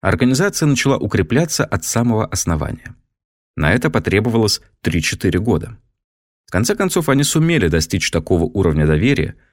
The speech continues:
и такого предоставления свободы действия и ресурсов сотрудникам, что могли справиться с новыми сильными конкурентами и установить собственный стиль поведения на рынке.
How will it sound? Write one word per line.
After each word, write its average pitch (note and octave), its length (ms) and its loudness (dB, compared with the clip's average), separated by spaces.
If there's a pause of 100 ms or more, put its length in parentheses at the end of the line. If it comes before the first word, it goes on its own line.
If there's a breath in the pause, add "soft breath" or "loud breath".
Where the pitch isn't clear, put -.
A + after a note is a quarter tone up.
(140)
и F2+ 100 -4
такого F#2+ 340 2
предоставления F#2 760 0
свободы E2 420 0
действия D#2+ 500 0
и - 180 -2
ресурсов - 560 -2
сотрудникам, A#2+ 720 -2 (360)
что - 180 -2
могли G#2+ 240 0
справиться D#3+ 680 0 (140 loud breath)
с - 140 -8
новыми B2+ 420 4
сильными F2+ 480 2
конкурентами A2 800 2 (220 loud breath)
и - 100 -4
установить E2 520 0
собственный A2+ 520 0
стиль D#2+ 240 0
поведения D2 640 2 (120 soft breath)
на E2 160 2
рынке. - 400 -4